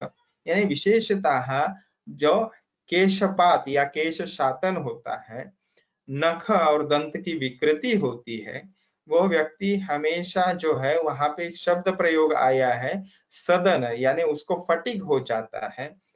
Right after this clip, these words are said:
यानी उसमें बिल्कुल ही ताकत नहीं रहती उस व्यक्ति में, लूज जॉइंट्स हो जाते हैं, pain in the bones या वेदना होती है अस्थि में विशेषत्व से,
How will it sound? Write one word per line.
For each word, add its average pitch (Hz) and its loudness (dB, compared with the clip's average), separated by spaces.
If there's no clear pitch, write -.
यानी 147 -2
उसमें 190 -2
बिल्कुल 185 0
ही 190 2
ताकत 175 2
नहीं 160 -2
रहती 131 0
उस 127 -10
व्यक्ति 120 -8
में, 135 -12
लूज 196 4
जॉइंट्स 160 2
हो 143 4
जाते 123 0
हैं, 120 -10
pain 196 4
in 190 2
the - 2
bones 147 4
या 127 0
वेदना 139 0
होती 139 0
है 123 -4
अस्थि 143 -4
में 123 -6
विशेषत्व 120 -8
से, 147 -10